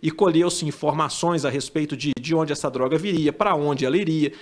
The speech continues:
e a partir daí iria se buscar desmantelar aquela organização criminosa envolvida naquela droga. E também outros fatos ocorrem,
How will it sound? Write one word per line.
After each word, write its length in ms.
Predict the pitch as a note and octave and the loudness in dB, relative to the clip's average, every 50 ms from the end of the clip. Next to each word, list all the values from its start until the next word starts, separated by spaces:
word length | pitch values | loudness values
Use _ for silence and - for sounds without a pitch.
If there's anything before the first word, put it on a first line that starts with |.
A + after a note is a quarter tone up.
| - - | -10 -2
e 80 | - D#3+ | 0 0
a 60 | E3 | 0
partir 360 | E3 E3 D#3 - - - D#3 | 2 0 -2 -2 0 -2 -2
daí 300 | D3 D3 C3+ C#3 D3+ D#3 | 0 2 2 2 2 2
iria 200 | C#3+ C3+ D3 D#3 C#3+ | 0 0 0 0 -2
se 100 | - - | -2 -4
buscar 580 | D3 - - - D#3 - - - C#3+ C#3 C3+ C#3 | -10 -10 -8 -8 -8 -6 -4 -2 0 0 0 -2
desmantelar 720 | C3 C3 C3 B2+ C#3 C#3 C3 C#3 C#3+ B2+ B2+ C3 B2+ B2+ | -4 -6 -6 -2 -2 -2 0 0 0 0 2 2 0 0
aquela 340 | B2 A#2+ - - C#3 C#3 B2+ | -2 -4 -2 -2 0 0 2
organização 600 | B2+ B2+ B2+ C#3 C3 B2+ C3 C3+ C3+ - - C3 | 0 0 0 -2 -4 -2 -4 -4 -4 -4 -6 -6
criminosa 480 | - - E3 F#3 F#3 D#3+ D3 C#3+ C3 C3+ | -4 -4 -4 -2 0 0 0 0 0 -2
envolvida 380 | A#2 C#3 C3 G#2+ B2 A#2 A#2+ | -2 -2 -2 -2 -2 -4 -4
naquela 260 | A#2+ A#2+ - D3+ E3+ | -4 -4 -2 -2 -2
droga. 400 | E3 D#3 D3 D3+ D3+ D3 C#3+ D3 - - - - - - - | 0 2 2 2 2 2 0 -4 -8 -12 -20 -20 -20 -10 -4
E 80 | F#3 G3+ | -2 0
também 320 | G3+ B3+ A#3+ A3 G#3+ F#3+ | 2 2 2 4 4 4
outros 380 | F3+ G#3 B3+ D4+ C4 A#3 - - | 4 4 2 0 -2 -6 -4 0
fatos 380 | - E3 E3+ F3 F3 - E3 | 2 2 2 2 2 0 -2
ocorrem, 520 | G#3 A3 - - E3+ F3 F3 D3+ B2 A#2 | -4 -4 -2 0 0 2 2 2 0 -2